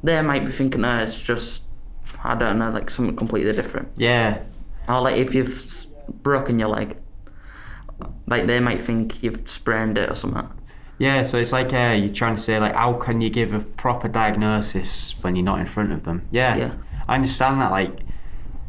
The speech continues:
Speaker 2: I think doctors is kind of a bit understandable though, because it's based within the doc, you know, like, you got a lot of people going in there ill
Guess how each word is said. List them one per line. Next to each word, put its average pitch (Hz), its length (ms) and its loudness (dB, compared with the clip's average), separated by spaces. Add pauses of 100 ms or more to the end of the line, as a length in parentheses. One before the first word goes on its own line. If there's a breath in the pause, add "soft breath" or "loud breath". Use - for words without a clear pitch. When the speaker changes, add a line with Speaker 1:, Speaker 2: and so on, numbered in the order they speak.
(260)
Speaker 2:
I - 40 4
think - 320 2
doctors 147 420 4
is 127 100 2
kind 131 220 2
of 117 60 2
a 113 80 2
bit 143 300 0
understandable 120 760 2
though, 87 220 2
because 110 680 0
it's - 460 -2 (320)
based 135 480 2
within 123 240 4
the 110 60 2
doc, 120 440 0
you 117 80 2
know, 110 180 2
like, 107 240 2 (380)
you 104 120 -2
got 123 120 4
a 113 40 4
lot 120 140 2
of 110 100 -4
people 127 260 0
going 117 240 2
in 110 80 2
there 110 300 2
ill 117 420 2